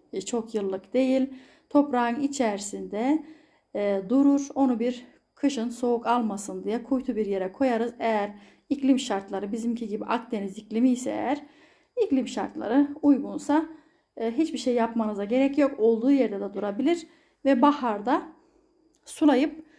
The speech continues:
tekrardan hava şartları ılıdıktan sonra, ısınmaya başladıktan sonra bizim burada mesela dışarıda durur. E, hiç sorun olmaz ama su değmesin, biraz daha geç çıksın isterseniz de kuru bir yere koyup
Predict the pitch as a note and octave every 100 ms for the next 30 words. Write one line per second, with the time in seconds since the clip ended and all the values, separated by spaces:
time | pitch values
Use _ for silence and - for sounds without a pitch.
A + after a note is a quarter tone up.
0 | _ _ D#4+ D4 D4 G3 F#3+ C#4 F4+ -
1 | - - - C4+ B3+ B3 G#3 G3+ G3+ G3+
2 | G#3 B3+ B3+ A#3+ A#3+ A#3 A#3 G3 G3 G#3+
3 | G#3+ - B3 A#3 A3 A3 A#3+ A#3 A#3 B3
4 | A#3+ - - D4 - - - - _ G4+
5 | C4+ A#3+ G#3+ G#3+ A3+ A3 G3+ G#3+ A#3 A#3+
6 | G3+ G3 F#3 C#4 E4 E4 _ - _ _
7 | _ _ _ _ _ - A#3+ A#3+ A#3+ A3+
8 | A3 - - D#4+ - - - - A#3 G#3
9 | A3+ D4+ D4 D4+ D4 - C4+ B3 B3 C4+
10 | C4 B3+ A#3+ A3+ - B3 A#3+ A#3 A#3 A3+
11 | A3 A#3 A#3+ A#3 A#3 G3+ - G3+ G3 -
12 | - B3 A#3 F#3+ F3+ - C4+ C#4 - B3+
13 | A3+ G3+ G3+ F#3+ F#3+ C#4 C4